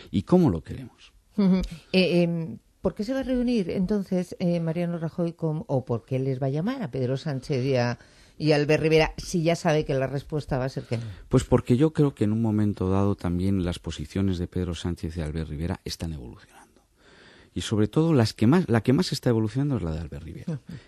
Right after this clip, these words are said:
Speaker 1: que se está dando cuenta que a lo mejor Ciudadanos ha podido en un momento ser instrumentalizado, ¿no? Porque el Pedro Sánchez les convoca un pacto que nos había dicho que iba a ser todo transparente y nos enteramos de la noche a la mañana,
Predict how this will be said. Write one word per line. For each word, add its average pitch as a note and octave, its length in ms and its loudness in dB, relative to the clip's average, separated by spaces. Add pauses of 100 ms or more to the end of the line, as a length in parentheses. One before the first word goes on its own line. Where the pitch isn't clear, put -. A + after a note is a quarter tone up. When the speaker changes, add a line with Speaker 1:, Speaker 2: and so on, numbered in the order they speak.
Speaker 1:
que A2 120 -2
se G#2+ 100 -6
está C#3 220 -2
dando D3+ 260 2
cuenta C#3 360 2
que - 100 0
a G#2 40 4
lo G2+ 60 4
mejor G2+ 320 0
Ciudadanos B2+ 540 -2 (340)
ha - 220 -2
podido B2+ 320 4
en A#2+ 80 6
un B2+ 100 4
momento A#2+ 580 2
ser A2 200 -4
instrumentalizado, D#2 1000 -8
¿no? F2+ 140 -10
Porque - 480 -10 (380)
el F#2+ 840 2 (640)
Pedro C3+ 280 4
Sánchez B2 500 0
les F2 220 -4
convoca G2 420 0
un A2 140 2
pacto B2 320 -2
que G#2 100 -2
nos G2+ 160 0
había C#3 220 4
dicho D3 320 -2
que - 80 -2
iba A#2+ 120 2
a B2 40 0
ser B2+ 160 -2
todo C3+ 260 -2
transparente B2 580 0
y C#3 100 8
nos A#2 160 10
enteramos A2+ 440 2
de D3 60 4
la G#2 100 4
noche A#2+ 240 -2
a - 40 0
la D#3+ 60 -2
mañana, A2+ 380 -4